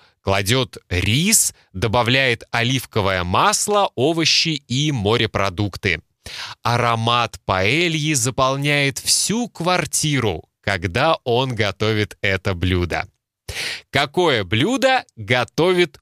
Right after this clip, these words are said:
Хуан? Он готовит испанскую паэлью. Он хорошо умеет готовить испанскую паэлью? Конечно,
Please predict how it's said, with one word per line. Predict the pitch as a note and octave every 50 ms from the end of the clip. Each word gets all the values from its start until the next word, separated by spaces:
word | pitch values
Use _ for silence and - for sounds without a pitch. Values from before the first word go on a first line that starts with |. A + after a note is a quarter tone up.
| _
Хуан? | _ - - - B2 C3+ D3+ D3 C3+ G#2+ E2+ D#2 D#2+ _ _ _ _ _ _ _ _ _ _ _ _ _ _ _ _ _ _ _ _ _ _ _ _ _ _ _ _ _ _ _ _ _ _ _ _ _ _ _ _ _ _ _ _ _ _ _ _ _ _ _ _ _ _ _ _ _ _
Он | - G#2 F#2 F2 F2+ G2+
готовит | A2 C#3 D#3 - - G#2 F#2 G2+ C3 - - -
испанскую | D#3+ - - - - F2+ F2+ F#2+ - - - C#3 C#3
паэлью. | B2+ - E3+ E3 F3 G3 A3+ B3 A#3+ G3+ C3+ F#2+ E2 - _ _ _ _ - - - - - - - - - _
Он | - C#3 C3+ C#3 C#3+ C3+
хорошо | A#2 - - B2+ A#2 A2 A2 A2 - - - - G#3+ C#4 D#4 -
умеет | - C#4 C4+ B3 A#3 G3+ F3 D3+ A#2+ A2
готовить | G2+ B2+ B2+ - - B2 A2+ G2+ G2 - - -
испанскую | B2 - - - G2+ F#2+ F2+ E2+ - - - G#2+ G2+ F#2+
паэлью? | - C3+ C3 B2+ A#2 F#2+ F2+ E2+ D#2 D2+ D2+ - G#2+ _ _ _ _ _ _ _ _ _ _ _ _ _ _ _ _ _ _ _ _ _ _ _ _ _ _ _ _ _ _ _ _ _ _ _ _ _ _ _ _ _ _ _ _ _ _ _ _ _ _ _ _ _ _ _ _ _ _ _ _ _
Конечно, | - F3 E3 D#3+ E3 E3+ F#3 G3+ G#3 - - - A2+ G2+